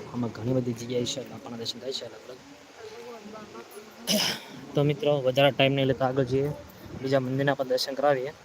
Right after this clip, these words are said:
અને બીજું કે જે મિત્રો ચેનલમાં નવા છે તો ચેનલ સબસ્ક્રાઇબ કરી લે મિત્રો, જેથી કરી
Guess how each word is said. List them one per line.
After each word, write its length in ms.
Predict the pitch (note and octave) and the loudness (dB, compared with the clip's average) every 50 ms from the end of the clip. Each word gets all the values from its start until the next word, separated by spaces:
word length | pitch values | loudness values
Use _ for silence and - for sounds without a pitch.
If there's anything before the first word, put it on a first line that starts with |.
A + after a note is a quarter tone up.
| - - - - | -20 -20 -20 -18
અને 160 | - - C3+ | -10 -6 -4
બીજું 280 | C3+ C#3+ C#3+ C#3+ D3 C#3+ | -2 0 2 2 2 4
કે 140 | - C#3+ B2+ | 4 2 2
જે 160 | B2 C3+ C#3+ | 2 2 2
મિત્રો 240 | C#3+ C3+ - C#3+ C#3 C3+ | 0 0 2 4 4 4
ચેનલમાં 460 | C3 - - C3+ C3+ C#3 C#3 C3+ C3 | 4 2 0 0 2 2 2 0 0
નવા 240 | C3 C3 C3 C3+ C3+ | 2 4 6 6 6
છે 180 | C3 - D3+ D3 D3 C#3+ - | 6 2 0 -4 -4 -6 -8
તો 120 | - B2+ A#2 | -8 -8 -6
ચેનલ 400 | - - C3+ C3 C3+ C3 B2+ B2 - | -2 0 0 2 2 2 0 -2 -4
સબસ્ક્રાઇબ 460 | - - - - - - - C3 C3+ | -8 -8 -6 -6 -4 0 2 2 2
કરી 140 | - C#3+ C3+ | 4 2 4
લે 160 | C3+ D3 C#3 | 4 6 4
મિત્રો, 220 | C3+ C#3 C3+ D3 D3+ D3 - - - - - - - - - | 4 2 2 0 0 -2 -4 -10 -20 -20 -20 -20 -20 -20 -8
જેથી 240 | - C3+ C3+ - D3 | -4 -4 -4 -2 -2
કરી 260 | C3 C3+ C#3 C#3 C3+ | 0 2 4 4 4